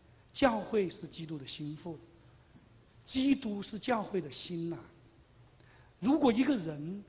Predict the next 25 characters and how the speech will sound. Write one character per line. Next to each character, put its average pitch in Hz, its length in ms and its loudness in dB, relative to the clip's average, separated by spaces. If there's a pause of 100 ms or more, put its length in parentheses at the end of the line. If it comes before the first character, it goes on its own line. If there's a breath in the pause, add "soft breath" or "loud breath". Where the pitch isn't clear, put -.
(140)
他 247 140 0
对 254 320 2
基 285 360 -4
督 262 200 -4
的 190 120 -2
心 247 500 0
腹、 - 400 -6 (540 soft breath)
眼 202 380 4
中 240 180 -2
的 208 100 0
同 170 460 -6
人 170 280 -4 (580)
非 262 520 2
礼 170 180 -6 (120)
的 160 100 -10
话， 170 260 -4 (680)
对 262 160 6
基 269 300 2
督 247 140 0
是 214 200 -2
极 208 460 0
大 247 260 2
的 165 180 -4
冒 175 260 -4
犯。 - 240 -8